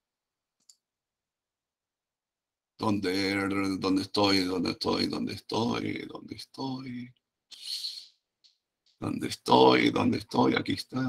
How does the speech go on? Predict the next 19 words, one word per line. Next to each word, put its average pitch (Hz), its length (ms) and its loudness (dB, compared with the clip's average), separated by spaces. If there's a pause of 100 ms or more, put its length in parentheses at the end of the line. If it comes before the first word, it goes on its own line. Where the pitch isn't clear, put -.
¿dónde 107 280 -6
está? - 360 -14 (1400)
Aquí 113 240 -2
está. 139 600 0 (460)
Máximo, 117 720 8 (480)
ruptura. - 720 12 (540)
diez 165 340 12
y 151 100 12
treinta 120 380 12
y 113 40 12
uno, - 180 8
así - 180 10
que 120 80 10
empecé 113 280 12
a 160 40 12
las 135 140 12
nueve 139 220 12
y 117 40 8
trece. - 340 4